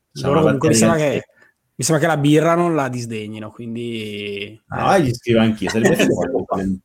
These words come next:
Speaker 1: in tanti, sai il
Speaker 2: Sì,
Speaker 1: bordello
Speaker 2: sì.
Speaker 1: che esce.
Speaker 2: Sì, sì, ci sono un po' di puntate, diciamo, con tanta gente, ci sono anche, c'è anche un'altra puntata con un paio di ragazzi giovani che avevo,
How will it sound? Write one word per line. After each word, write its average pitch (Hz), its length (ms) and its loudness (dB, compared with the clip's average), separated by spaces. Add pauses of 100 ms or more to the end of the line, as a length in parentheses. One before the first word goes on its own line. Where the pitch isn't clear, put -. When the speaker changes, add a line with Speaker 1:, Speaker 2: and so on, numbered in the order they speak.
(160)
Speaker 1:
in 92 120 -10
tanti, 76 680 -6
sai 104 240 -2
il 82 80 -4
Speaker 2:
Sì, 78 80 -6
Speaker 1:
bordello 85 480 0
Speaker 2:
sì. 85 80 -2
Speaker 1:
che 78 80 0
esce. - 360 -12 (420)
Speaker 2:
Sì, 147 180 -4
sì, 147 160 0
ci - 120 2
sono 185 180 4
un 175 80 4
po' 190 120 4
di 196 140 0
puntate, 156 800 2
diciamo, 147 340 -4
con 147 220 -6
tanta 143 280 -4
gente, 117 800 -8
ci - 120 -12
sono 127 420 -6
anche, 117 440 -6
c'è 113 120 -8
anche 131 140 -10
un'altra 127 220 -4
puntata 139 280 -2
con 143 100 -4
un 131 100 -4
paio 143 180 2
di 151 40 4
ragazzi 143 340 0
giovani 120 400 -2
che 123 140 -6
avevo, 117 480 -4